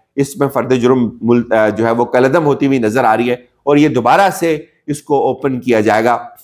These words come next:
वरना यही जज हैं जिन्होंने कई बार कहा था कि ऐसी इमारत ना बनाए जो ताश के पत्तों की तरह बह जाए, और इस, इस, इन्हीं जज साहब ने कहा था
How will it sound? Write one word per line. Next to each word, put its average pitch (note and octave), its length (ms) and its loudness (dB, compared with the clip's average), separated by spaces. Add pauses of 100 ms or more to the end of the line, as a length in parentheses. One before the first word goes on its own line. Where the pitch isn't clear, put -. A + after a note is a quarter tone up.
(760)
वरना C3 260 0
यही D#3 280 2
जज C#3 220 0
हैं C3 240 -4
जिन्होंने C#3+ 300 0
कई D#3+ 200 2
बार C3+ 200 0
कहा C3 180 -2
था C#3+ 100 -4
कि C3+ 160 -4
ऐसी B2+ 180 -4
इमारत B2+ 340 -2
ना C#3+ 80 0
बनाए D3+ 340 -2 (440)
जो C3 60 0
ताश C3+ 320 0
के D#3+ 80 -2
पत्तों C3 260 -2
की C#3+ 120 -2
तरह C3+ 160 4
बह B2 200 2
जाए, C3+ 300 0 (240)
और B2+ 560 -2
इस, E3 260 -2
इस, - 260 -6
इन्हीं G3+ 300 0
जज D#3+ 200 0
साहब C#3+ 240 -2
ने D3 80 2
कहा C3 220 0
था C3+ 180 -2